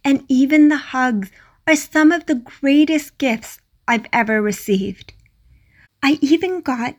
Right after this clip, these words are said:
an ornament made for me by two young girls that I still have hang on my Christmas tree every year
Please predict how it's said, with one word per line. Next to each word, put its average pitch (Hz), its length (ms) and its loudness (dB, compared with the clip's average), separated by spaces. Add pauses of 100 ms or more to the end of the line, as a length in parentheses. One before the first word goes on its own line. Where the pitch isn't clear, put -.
an 247 200 -2
ornament 254 580 0
made 226 280 -2 (420)
for 233 160 -4
me 208 160 2
by 220 300 -4
two 294 320 4
young 285 300 2
girls 202 440 -6
that 277 140 -6
I 277 100 -4
still 302 520 -4
have 202 360 -2
hang 220 340 -2
on 208 120 -2
my 202 80 -2
Christmas 202 440 -6
tree - 360 -6 (120)
every 196 520 0
year 190 480 -6